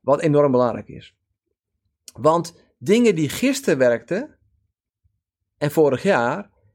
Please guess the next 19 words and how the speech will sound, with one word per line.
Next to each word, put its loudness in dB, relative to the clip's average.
die -2
hoeven 2
morgen 0
en -4
vandaag 0
ook -2
niet -2
te -10
werken. -10
Of -16
niet 0
meer -2
te -8
werken. -4
Dus, 0
eh, -2
je -2
wilt 0
testen 0